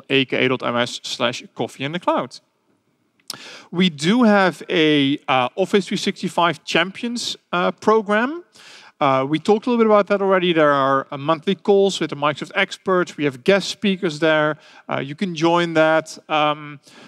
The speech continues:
they're, they're mostly focused on the champions within your organization, um, not necessarily I T pro focused, more focused on,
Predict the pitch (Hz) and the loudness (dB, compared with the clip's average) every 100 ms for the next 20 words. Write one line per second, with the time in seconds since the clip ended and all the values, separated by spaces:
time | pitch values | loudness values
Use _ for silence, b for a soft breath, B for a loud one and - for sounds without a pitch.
0 | B - 156 156 156 151 185 156 151 151 | B -2 2 4 4 0 -2 0 0 0
1 | 160 208 240 - 254 233 - 208 190 180 | 2 2 0 -2 -2 -2 0 2 2 0
2 | 175 - - 185 160 151 147 139 B B | -4 -6 -8 0 2 2 -2 -8 B B
3 | 170 156 - 175 185 214 180 156 160 165 | -6 -2 0 0 0 -6 -4 0 2 2
4 | 180 175 170 175 170 170 165 156 180 185 | 0 -2 -2 0 0 -2 -2 0 0 0
5 | - 349 339 _ B B 147 143 143 147 | -4 -6 -10 _ B B 0 2 2 -2
6 | 151 170 202 202 196 180 180 190 170 160 | -6 -2 -2 -2 -6 -4 -4 -2 0 2
7 | 160 175 165 165 - 160 - 185 208 - | 2 2 0 0 -2 -8 -2 2 2 2
8 | 202 180 147 160 - 147 156 165 - 170 | 0 0 -2 -8 -8 -2 0 0 0 -2
9 | 156 151 - 156 143 143 | -2 -6 -2 0 0 -4